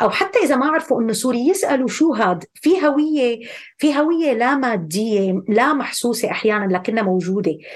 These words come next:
بالمكان. ال-، الطبخة اللي ممكن تكون محضرة. أحيانا، يعني بيقولوا إنه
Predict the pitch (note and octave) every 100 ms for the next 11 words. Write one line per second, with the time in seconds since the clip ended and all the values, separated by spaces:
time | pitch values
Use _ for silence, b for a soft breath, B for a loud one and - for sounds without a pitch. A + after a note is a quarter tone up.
0 | B F#3 F#3+ F3+ E3+ F#3 E3 - B B
1 | B B - G3+ F#3+ - G3+ G3 F#3+ F#3+
2 | F#3 F3+ F3+ G#3 F#3+ C#4 C#4+ - G#3+ G3
3 | F#3+ F#3+ F3+ - F#3 E3+ - F3 E3+ F3
4 | - B B - G3 - - A#3 C#4+ D4
5 | C4+ A#3 G3+ F#3+ F#3 F#3+ F#3 F3+ F3+ F#3
6 | - G3 F#3+ F#3+ B3 C4 A#3+ G3+ G3 F#3